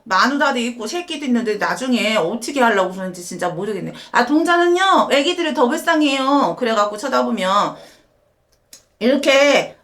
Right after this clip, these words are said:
그 보면 오-, 올해도 그냥 잘 무난하게 그냥 지나갔다 해요. 벌써 뭐 이렇게 좀 말도 많고 시비도 많고 탈도 많고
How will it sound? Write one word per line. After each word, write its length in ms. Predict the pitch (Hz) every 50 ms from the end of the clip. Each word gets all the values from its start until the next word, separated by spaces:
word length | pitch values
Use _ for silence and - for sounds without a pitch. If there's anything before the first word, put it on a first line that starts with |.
| _
그 160 | - 277 254 -
보면 580 | 262 254 254 277 311 311 - 180 156 - - -
오-, 340 | - 240 285 269 - 240 277
올해도 320 | 320 339 349 339 339 302
그냥 260 | 240 285 269 269 262
잘 320 | - - - 208 247 254 190
무난하게 560 | 185 196 277 285 311 285 269 254 233 240 233
그냥 360 | 247 220 208 208 214 214 -
지나갔다 540 | - - 233 220 233 240 208 214 208 - 190
해요. 600 | 196 247 277 240 208 190 196 - - - - - -
벌써 280 | - 190 - 226 214 202
뭐 280 | 175 180 170 - - - - - _
이렇게 140 | - 185 175
좀 300 | - 240 226 202 170 170 - _ _
말도 300 | - 190 220 254 302 294
많고 280 | 247 196 185 - - 254
시비도 420 | 247 - 330 330 330 311 320 320
많고 380 | 240 190 185 202 226 - 262 240
탈도 280 | - - 359 359 359 320
많고 640 | 226 196 190 190 190 - 311 302 254 208 165 - -